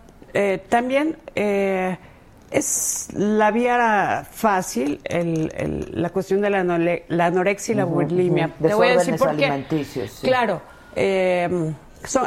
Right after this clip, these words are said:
Speaker 1: esas son conductas, este, obviamente, pues, mal aprendidas, ¿sí? Y que se tienen que regular, eh, porque se han hecho a través de los, a través de los mitos, pero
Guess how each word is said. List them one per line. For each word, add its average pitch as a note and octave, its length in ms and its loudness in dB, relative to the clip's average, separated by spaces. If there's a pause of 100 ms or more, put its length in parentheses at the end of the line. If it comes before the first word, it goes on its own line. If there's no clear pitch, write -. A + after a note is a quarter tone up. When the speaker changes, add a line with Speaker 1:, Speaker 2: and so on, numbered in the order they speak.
Speaker 1:
esas C#4+ 240 0
son C4+ 280 -2
conductas, G#3 800 -4
este, D#3+ 840 -4 (400)
obviamente, F#3 800 0 (1600)
pues, D#3+ 440 0
mal E3+ 280 2
aprendidas, F3 760 0
¿sí? E3+ 380 -4 (380)
Y - 60 -10
que F3+ 120 -4
se F#3 140 -4
tienen A3 300 0
que A3 120 -2
regular, D#3 500 0 (540)
eh, G3+ 440 0
porque A3 240 -2
se - 140 -2
han B3+ 100 -2
hecho B3 180 -2
a A3 40 -4
través A3 360 -2
de G#3+ 60 0
los, G3+ 220 0 (260)
a F#3+ 140 2
través G#3+ 420 2
de A#3 80 0
los G#3+ 180 0
mitos, A3 440 -2
pero F3+ 200 -4